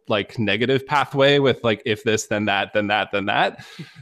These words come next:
that doesn't mean that it's gonna go that way. And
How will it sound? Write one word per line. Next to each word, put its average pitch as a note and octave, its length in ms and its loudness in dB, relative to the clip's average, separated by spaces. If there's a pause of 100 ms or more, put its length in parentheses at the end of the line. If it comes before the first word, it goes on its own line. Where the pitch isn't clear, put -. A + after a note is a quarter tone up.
(140)
that F3 120 0
doesn't A3+ 300 2
mean F3 300 8
that D3 160 4
it's C3+ 100 2
gonna D#3 200 4
go A#2 240 4
that G#2+ 260 2
way. F#2 360 2
And A2+ 320 0